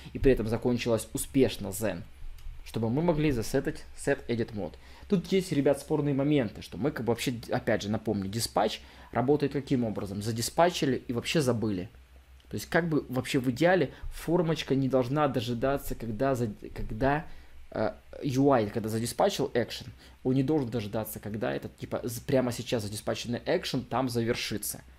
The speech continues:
Мы задиспатчили и забыли. Если вдруг этот экшен наведет какого-то хаоса в бизнес-логике, вот о чем я говорю, да, как бы щас повторю. То есть U I, бизнес. Мы что-то задиспатчили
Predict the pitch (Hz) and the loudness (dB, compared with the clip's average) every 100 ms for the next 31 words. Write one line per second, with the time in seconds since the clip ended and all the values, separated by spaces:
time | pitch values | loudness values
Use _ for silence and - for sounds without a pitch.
0 | - - - 127 113 123 - 196 - 135 | -20 -10 0 0 2 -2 0 0 2 0
1 | 127 123 127 120 101 87 - 151 147 147 | 0 0 0 0 -2 -4 -12 -8 -4 -4
2 | 139 143 - 139 - 120 117 120 131 - | 0 -2 0 -2 -2 -4 -4 -2 -4 -4
3 | 127 113 117 135 123 110 107 110 117 117 | -4 -4 -4 -2 0 -2 -6 -6 -2 -2
4 | 117 - 208 143 - - - - - - | -4 -2 -2 -2 -6 -2 0 0 -4 -10
5 | - - - - - - 117 - - 98 | -14 -14 -10 -10 -10 -8 -8 -6 -6 -4
6 | 95 90 90 98 139 95 87 - - - | -4 -4 -2 -2 -2 -4 -4 -4 -4 -8
7 | - - - - - - - - - - | -8 -10 -12 -14 -16 -14 -16 0 0 2
8 | 110 98 - - - - - - - - | 0 0 -4 -8 -14 -16 -18 -18 -10 -6
9 | - - - - - 98 113 135 190 180 | -4 -6 -8 -8 -8 -6 -2 0 2 0
10 | - - - - - - - - - - | -2 -6 -8 -10 -12 -10 -8 -6 -6 -4
11 | - - - - 135 120 107 - - - | -6 -8 -4 0 2 0 -2 -6 -10 -12
12 | - - 143 156 123 123 127 214 208 - | -8 -4 -2 0 0 0 0 2 2 0
13 | 90 | -4